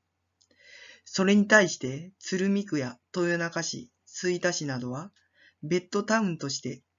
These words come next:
マンションがどんどん建設されていき、子供、若者が増えていきました。そのため、ヤンキー、暴走族、半グレが生まれ、強大化していくこととなったのです。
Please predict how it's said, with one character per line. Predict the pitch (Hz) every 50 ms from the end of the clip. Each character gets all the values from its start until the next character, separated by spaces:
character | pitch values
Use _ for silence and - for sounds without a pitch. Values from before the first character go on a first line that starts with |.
| _ 156
マ | 175 180 190
ン | 180
シ | 165 - 156
ョ | 143
ン | 139
が | 131 131 131
ど | 160 175 175
ん | 170 151
ど | 139 131
ん | 135 131
建 | 131 - 147 143 143
設 | 139 - 139 139 - -
さ | - 147
れ | 139 127
て | 127 135
い | 131 127 127
き、 | - - 143 147 165 - _ _ _ _ _ - - _ _ _
子 | - - 165
供、 | 160 170 170 170 165 156 - - _ _ _ -
若 | 151 156 156 - 180
者 | 180 180 175 175
が | 190 214 208
増 | 208 - 202 196
え | 175 165
て | - 214
い | 175 135
き | 131 - 120
ま | 110 113 -
し | -
た。 | - - - _ _ _ _ _ _ _ _ _ _ _ _ _ _ _ _ _ - - - - - - -
そ | - - - 175
の | 190 202
た | 202 202 202
め、 | 202 202 208 247 247 247 -
ヤ | 156 175 175 185
ン | 185 180
キ | - - 175 151 - - - _ _ -
ー、 | 160
暴 | 165 170 175 175
走 | 165 170 170 160 143
族、 | 139 135 139 - - _ _ _ _ - _ _
半 | - - 160 165 165 165
グ | 160 170
レ | 170 165
が | 165 160
生 | 160 160
ま | 160 160 160
れ、 | 175 202 208 - _ _ _ _ _
強 | - - 165 165 165 160
大 | 165 165 165 160
化 | 160 160 151
し | - -
て | - 151 147
い | 151
く | - -
こ | - 151 151
と | - 185
と | 185 208 220
な | 196 156 143
っ | 143 -
た | 139 123
の | 123 117 117
で | 117 117
す。 | - - -